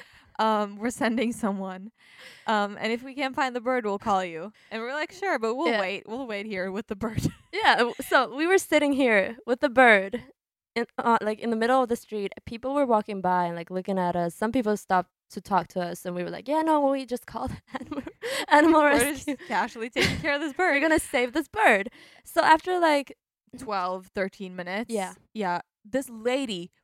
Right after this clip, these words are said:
Speaker 1: fucking shows up. Okay, so there's this lady <laughs> coming on a trashy bike, and she looked weird, and she just went, she
Speaker 2: Very
Speaker 1: didn't talk to
Speaker 2: sketchy.
Speaker 1: us. Yeah, she didn't talk to us. She just went straight up to this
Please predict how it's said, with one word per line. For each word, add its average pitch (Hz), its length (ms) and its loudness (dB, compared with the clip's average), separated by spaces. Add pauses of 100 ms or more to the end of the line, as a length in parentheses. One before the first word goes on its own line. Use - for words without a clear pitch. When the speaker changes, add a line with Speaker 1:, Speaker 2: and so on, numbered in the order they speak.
Speaker 1:
fucking 269 320 -2
shows 226 300 -4
up. 185 100 -8
Okay, 190 280 -10
so 247 180 -6
there's 269 180 -6
this 262 220 -20
lady 254 420 -6
<laughs> - 80 -16
coming 262 480 -4
on 233 220 -4 (240)
a 220 160 -10 (180)
trashy 254 480 -4
bike, 190 640 -6 (260)
and 226 140 -12
she 254 140 -10
looked 240 280 -4 (180)
weird, 196 520 -4 (540)
and 247 600 -6
she 285 200 -8
just - 280 -10
went, 220 320 -8
she 214 60 -14
Speaker 2:
Very 208 260 4
Speaker 1:
didn't - 100 0
talk 190 100 2
to 170 80 -8
Speaker 2:
sketchy. 196 180 -4
Speaker 1:
us. 269 180 -10
Yeah, 147 220 -8 (240)
she 254 140 -10
didn't 269 140 -12
talk 214 220 -2
to 208 80 -4
us. 214 60 -4
She 226 120 -12
just 226 140 -12
went 214 200 -10
straight 208 320 -8
up - 160 -8
to 196 100 -18
this 185 180 -16